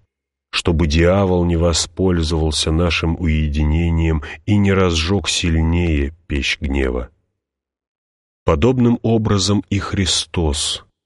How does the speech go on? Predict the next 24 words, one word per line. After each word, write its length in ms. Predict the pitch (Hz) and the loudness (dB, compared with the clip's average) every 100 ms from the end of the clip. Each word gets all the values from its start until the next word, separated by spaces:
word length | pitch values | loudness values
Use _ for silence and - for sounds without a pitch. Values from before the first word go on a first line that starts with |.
| _ _ | _ _
не 160 | 80 85 | 0 2
терпит 460 | 110 110 110 104 | 2 0 0 0
ни 140 | 107 113 | 2 4
малейшего 640 | 117 117 117 - 107 104 | 4 2 0 0 0 -2
отлагательства, 960 | 98 107 98 87 78 69 - - 71 - _ _ _ | -2 -2 0 -2 -2 -6 -8 -10 -12 -14 _ _ _
чтобы 360 | - - 78 78 | -6 0 0 2
по 100 | 80 | 0
совершении 680 | - 82 80 - 98 82 78 | 0 0 0 0 0 2 0
жертвы 640 | 73 101 104 - 71 - _ _ _ | 0 0 -2 -8 -18 -20 _ _ _
принесший 640 | - 87 92 117 - - 95 | 0 2 4 2 0 -2 0
ее 340 | 90 90 110 | 0 2 2
не 160 | 104 95 | 2 0
сделался 640 | 82 82 104 98 92 - | 0 0 2 2 0 -2
беспечнее 960 | 87 90 - - 120 - - 69 64 - _ - - | -2 -4 -4 -2 -2 -2 -4 -4 -6 -12 _ -18 -2
и 80 | 101 | 2
не 160 | 95 | 2
стал 440 | 85 - - 85 85 | 0 0 0 2 2
бы 180 | 80 80 | 0 0
отлагать 460 | 80 82 82 82 | 0 0 2 -2
примирение 760 | - 78 76 76 78 82 82 78 | -2 0 2 2 2 2 0 0
со 200 | - 80 | -2 -4
дня 280 | 76 78 80 | -2 0 0
на 240 | 85 71 | -2 -4
день. 280 | 65 65 | -6 -12